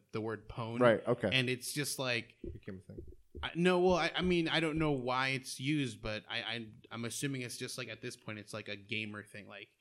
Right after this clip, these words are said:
Speaker 1: if you use it, it's like, "Oh, shit, that fool, he knows, he knows his terminology,"
Speaker 2: <laughs>
Speaker 1: you know, kinda
Speaker 2: Yeah.
Speaker 1: thing.
Speaker 2: Unless his internet's not doing too well and he's got a lot of lag.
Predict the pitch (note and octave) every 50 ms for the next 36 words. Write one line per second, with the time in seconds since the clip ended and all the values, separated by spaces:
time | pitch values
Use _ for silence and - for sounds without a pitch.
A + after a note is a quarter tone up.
0 | _ _ _ C#3+ C3+ B2+ C3 C3 C3 B2 A#2 B2+ C#3 C3 A#2+ A#2+ G#2+ G#2 G2+ F#2+
1 | A#2+ A#2+ A2 G#2 - - A2 A2 A2+ A2 - - A2+ G#2 G2 G2 - _ - B2+
2 | A#2+ A#2 A2+ A2+ A2 G2+ A2 A#2 C3+ D3 C3+ B2 A2+ G#2+ G#2 - - C#3 C3 A#2
3 | A2 A2 A2 - A#2+ A#2 A2+ G#2 - - F#2+ G2 G#2 G#2+ G#2 A2 A2+ B2 - _
4 | _ _ _ _ _ - - _ _ - A#2+ A2 A2+ A2 A2 - A#2+ A#2 A#2+ B2
5 | C3 - _ - - - - - - - - C3+ D#3+ E3 - D#3 C3+ C#3 C#3+ C#3
6 | C3+ B2 A2+ G#2+ - - A2 G2+ F#2+ G#2+ G#2 G2+ - A2+ G#2 G2+ G2+ G2+ G#2 G2+
7 | G2+ A2 A2 G#2+ G#2 G#2+ G#2 G#2 G2 F#2 F#2+ F#2+ G2 G#2+ G#2 G2 F2+ F2+ G2